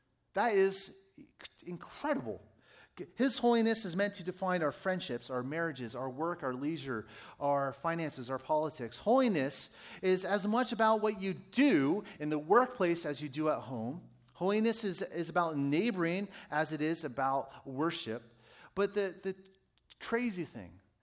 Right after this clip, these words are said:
the thing that just blows our everything up, really, is that you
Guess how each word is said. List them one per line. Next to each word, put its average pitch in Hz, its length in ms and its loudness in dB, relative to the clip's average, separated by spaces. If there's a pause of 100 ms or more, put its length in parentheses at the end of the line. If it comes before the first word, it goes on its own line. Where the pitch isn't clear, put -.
(200)
the 202 100 4
thing 233 340 2
that 202 220 2
just - 300 -4
blows 214 840 8 (1300)
our 196 300 2
everything 214 680 2 (240)
up, 226 340 -4
really, 156 380 0
is 156 200 -8
that 175 180 -2 (580)
you 156 420 0